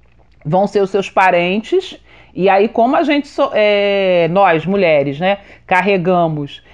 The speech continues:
é, esse lugar que a sociedade coloca sobre os nossos ombros do cuidado, sempre ficar a cargo dessas mulheres,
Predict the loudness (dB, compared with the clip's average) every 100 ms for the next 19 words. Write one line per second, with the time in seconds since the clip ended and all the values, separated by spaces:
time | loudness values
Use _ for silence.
0 | -14 -2 0 2 0 0 -2 0 0 0
1 | 0 2 0 0 -4 -4 -4 -2 0 0
2 | 0 0 0 0 0 0 -2 -8 _ -2
3 | -2 -2 -2 -2 -2 -4 -4 -4 -4 -6
4 | -6 -4 -2 0 2 2 -2 -8 -12 -20
5 | -20 -6 -2 -2 -2 -4 -4 0 0 0
6 | 0 0 -2 -4 -4 -6 -6 -2 0 2
7 | -2 -6